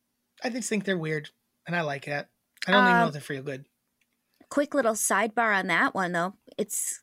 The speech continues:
Speaker 2: kind of in the same vein. Did you see season two of Big Shot is coming up?
Speaker 1: Yeah.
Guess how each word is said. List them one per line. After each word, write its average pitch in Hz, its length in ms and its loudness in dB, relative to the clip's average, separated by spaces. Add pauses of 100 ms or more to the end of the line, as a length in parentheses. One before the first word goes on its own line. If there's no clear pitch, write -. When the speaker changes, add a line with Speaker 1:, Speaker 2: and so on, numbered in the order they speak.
Speaker 2:
kind 233 220 0
of 226 60 -2
in 208 60 -4
the 190 60 -6
same 175 220 -6
vein. 196 240 -6
Did 214 180 -2
you 214 80 -4
see 220 340 0 (760)
season 269 440 0
two 226 600 0 (720)
of 202 500 2 (260)
Big 277 200 0
Shot - 480 0 (320)
is 160 160 -6
coming - 380 -8
up? - 280 -8 (120)
Speaker 1:
Yeah. 208 400 12